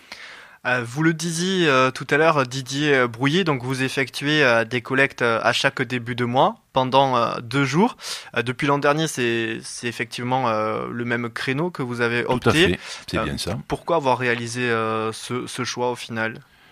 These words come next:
Speaker 2: Alors, euh, jusqu'en deux mille vingt-deux, le rythme des collectes sur Narbonne était trimestriel, avec quatre ou cinq jours consécutifs, et l'établissement français du sang de Perpignan, qui intervient en collecte en ville sur Narbonne, a estimé qu'il y avait du potentiel donc sur la, la commune de Narbonne,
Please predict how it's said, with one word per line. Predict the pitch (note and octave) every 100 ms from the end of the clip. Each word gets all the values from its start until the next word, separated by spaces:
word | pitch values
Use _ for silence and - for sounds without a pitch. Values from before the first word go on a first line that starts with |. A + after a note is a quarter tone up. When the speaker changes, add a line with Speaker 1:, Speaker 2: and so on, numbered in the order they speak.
| -
Speaker 2:
Alors, | E2+ E2 D#2+ D#2+
euh, | D#2 D#2+ D#2+
jusqu'en | F2+ G2+ A#2
deux | G#2+ G#2+
mille | A2 G#2+
vingt-deux, | G2 F#2 F#2 F2 E2 G2 C#3+ F3 D3 - _
le | - F2
rythme | F2+ B2 - F#2
des | E2 F2
collectes | - G2 G2 - F2
sur | - E2
Narbonne | E2 D#2 F2 F2
était | D#2+ E2+
trimestriel, | - - F2+ F2 - E2+ F2 A#2+ F#3+ D#3+ -
avec | - D#2+ E2
quatre | - F2+ -
ou |
cinq | - E2+
jours | D#2 E2+
consécutifs, | - D2+ - - D#2 - - E3+ - - - -
et | - E3+
l'établissement | G3+ A2 G#2 G#2+ G#2+ G2+
français | F#2 G2 F2 G2
du | F#2
sang | G2+
de | F2+ E2
Perpignan, | D2+ - F2 E2+ F2 E2
qui | - E2+
intervient | D#2 E2 D2+ E2+
en | E2
collecte | E2 D#2 F#2
en |
ville | E2 D#2+
sur | - D#2
Narbonne, | C#2+ D#2 A#2
a | G2+
estimé | - - F#2+ F2
qu'il |
y | F2
avait | E2+
du | E2+
potentiel | F2+ F2+ F2 D#2+ - F2
donc | D#2 D2+ -
sur | D2
la, | D2+ C#2+ C#2
la | C#2+
commune | - E2 E2 D#2+
de |
Narbonne, | D2+ D2 D#2+ G#2+ B2+